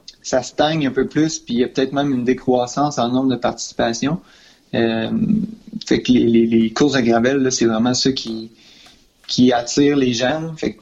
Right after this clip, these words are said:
moi, c'est sûr que je, je bâtis mon calendrier un peu en fonction de ça, là.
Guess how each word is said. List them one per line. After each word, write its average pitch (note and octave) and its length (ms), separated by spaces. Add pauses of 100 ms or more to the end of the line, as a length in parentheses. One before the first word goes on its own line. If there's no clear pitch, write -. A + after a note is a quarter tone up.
moi, D#3 120
c'est D#3 140
sûr E3+ 180
que C#3 240
je, - 220 (320)
je - 340
bâtis C#3 520
mon D3 160
calendrier B2+ 580
un C3 180
peu D3 280
en B2 100
fonction A#2+ 440
de B2 140
ça, D3+ 220
là. E3 160